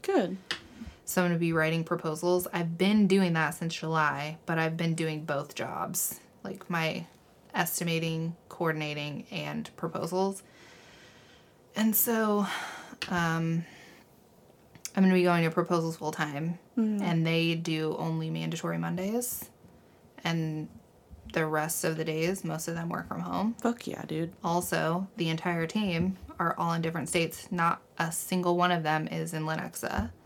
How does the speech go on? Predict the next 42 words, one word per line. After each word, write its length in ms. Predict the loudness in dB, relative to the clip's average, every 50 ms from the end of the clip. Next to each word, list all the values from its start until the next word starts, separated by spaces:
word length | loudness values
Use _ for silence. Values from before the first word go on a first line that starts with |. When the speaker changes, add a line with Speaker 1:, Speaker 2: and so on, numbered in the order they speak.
| -16 -12
Speaker 1:
That's 200 | -10 -10 -8 -6
amazing. 400 | -4 -4 -4 -4 -6 -8 -8 -8
Speaker 2:
So 240 | 0 2 2 4 6
even 240 | 4 4 4 4 2
if 100 | 0 -2 -6 -12 -20 -20 -20 -16 -8
I 180 | -4 -4 -4
did 260 | 0 0 0 -2 -2
come 180 | -2 -2 0 0
into 140 | 0 0 0
the 140 | -2 0 0
office, 460 | 0 0 -2 -2 -6 -6 -6 -6 -6
I 120 | -4 -4
would 100 | -4 -4
be 120 | -4 -6 -6
fucking 440 | -6 -6 -6 -4 -4 -4 -4 -4
totally 460 | -6 -4 0 0 2 2 2 0 -2 -2
alone. 300 | -4 -4 -4 -4 -4 -4 -6 -6
<laughs> 120 | 4 10
Nobody 420 | 10 10 10 10 6 4 2 2 4
in 60 | 2
my 120 | 2 2
department 580 | 2 0 0 2 2 4 4 2 0 -2 -6 -10 -16 -16 -14 -4
is 200 | 0 2 2 2 2
in 60 | 2
Lenexa. 520 | 0 0 0 0 -2 -2 -2 -2 -2 0 0
So, 320 | 2 2 2 2 2 0 -4 -10 -18 -20 -20 -20 -20 -20 -20 -20 -20 -20 -20 -6 0
um, 460 | 4 6 6 6 4 2 0 -2 -6 -8 -12 -18 -20 -20 -20 -20 -20 -20 _ _ -20 -20 -20 -20 -20 -20 -20 -20 _ _ _ -2
when 240 | 2 6 6 8 6
that 220 | 6 4 0 -2 -2
change 320 | -2 -2 0 0 -2 -2
happens, 800 | -4 -4 -4 -4 -6 -6 -6 -2 0 0 2 2 2 0 -2 -4 -10 -18 -20 -20 -20 -20 -20 -20 -20 -20 -20 -20 -20 -20 -20 -20 -20 _ _ -20 _ _ -6
I 60 | -4
will 100 | -2 -2
have 180 | 0 0 -2 -2
a 60 | -2
lot 160 | -2 -4 -4
more 140 | -4 -6 -8
time 480 | -10 -8 -8 -8 -6 -6 -6 -6 -6 -6
and 120 | -4 -4
I 80 | -4 -4
will 100 | -4 -6
feel 500 | -6 -6 -4 -2 -2 -2 -2 -4 -6